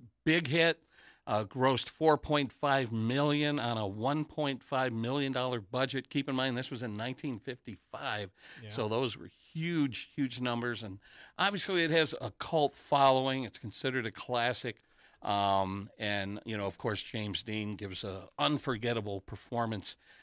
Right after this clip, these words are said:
Speaker 1: in that film. Uh, now, speaking of James Dean, uh, he was a method actor, and, uh, some people,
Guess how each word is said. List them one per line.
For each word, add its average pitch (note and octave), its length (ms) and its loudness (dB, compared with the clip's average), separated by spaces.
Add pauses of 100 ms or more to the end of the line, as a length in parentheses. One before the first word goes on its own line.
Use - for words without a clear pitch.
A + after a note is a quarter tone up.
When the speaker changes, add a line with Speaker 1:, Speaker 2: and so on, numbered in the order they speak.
(140)
Speaker 1:
in C3 200 2
that G2+ 240 -2
film. G2 440 -10 (420)
Uh, A2+ 260 4
now, A#2+ 140 2
speaking G#3 360 0
of C3+ 100 2
James C3 400 0
Dean, A#2 340 -4 (580)
uh, A#2 280 0
he C3 100 -4
was C3+ 100 2
a C#3+ 60 6
method D3+ 320 6
actor, D3 540 4 (180)
and, A2+ 480 0
uh, A2 300 0
some B2+ 440 -2
people, C3+ 640 0